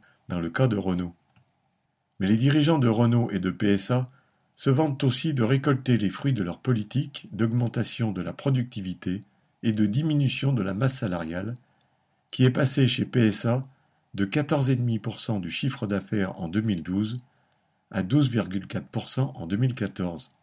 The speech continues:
Cela fait plusieurs années, en effet, qu'ils multiplient les attaques contre les ouvriers et les autres salariés de leurs entreprises. Chez Renault, des accords compétitivité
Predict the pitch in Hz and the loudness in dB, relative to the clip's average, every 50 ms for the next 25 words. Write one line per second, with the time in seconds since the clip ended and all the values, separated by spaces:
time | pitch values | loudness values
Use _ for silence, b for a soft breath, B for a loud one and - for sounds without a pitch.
0 | _ _ _ _ _ _ _ _ _ _ _ _ _ _ _ _ _ _ _ _ | _ _ _ _ _ _ _ _ _ _ _ _ _ _ _ _ _ _ _ _
1 | _ - - 117 113 127 120 - 131 123 - 160 147 151 147 131 123 139 127 127 | _ -4 0 2 2 4 4 4 2 2 2 -2 2 2 2 4 4 4 4 4
2 | 127 117 - - 113 107 104 101 95 - - 95 98 - b b b b b b | 4 2 2 0 0 2 2 0 -2 -2 -4 -4 -4 -6 b b b b b b
3 | b - 127 117 120 123 147 143 135 143 131 135 - 135 135 127 104 98 92 113 | b -2 0 2 4 4 2 2 0 -2 -2 0 2 4 4 4 4 2 2 0
4 | 110 - - 127 120 123 - - - - 107 95 - - 95 92 90 90 123 120 | -2 0 0 -2 0 -2 -4 -12 -8 -8 -8 -8 -4 -4 -2 -2 0 0 0 0
5 | 104 95 90 85 85 87 95 104 b b b b b b _ - 98 90 92 90 | 0 -2 -4 -4 -2 -2 -2 -4 b b b b b b _ -2 0 2 2 2
6 | 92 120 131 127 - 98 - - 95 87 87 90 95 117 123 107 98 87 85 80 | 2 0 0 0 -2 -6 -4 -2 -2 -2 -2 -2 0 -2 0 0 -2 -4 -4 -6
7 | 101 107 92 92 98 92 - - 92 87 78 - - _ _ _ _ _ _ _ | -6 -6 -6 -6 -8 -10 -4 -4 -4 -4 -4 -8 -16 _ _ _ _ _ _ _
8 | _ _ - - - 131 117 123 127 127 135 143 151 156 - - 107 98 113 110 | _ _ -8 0 2 4 6 6 6 6 6 4 2 0 -2 -6 0 4 4 4
9 | 107 - 92 92 127 139 135 - 143 139 131 - - - 110 98 117 107 - 110 | 4 2 0 2 2 2 2 4 2 2 2 0 -4 -6 -2 -2 -2 -2 -2 -8
10 | 98 - - 92 95 95 95 - 120 123 131 135 | -8 -8 -10 -8 -8 -8 -4 0 2 2 2 0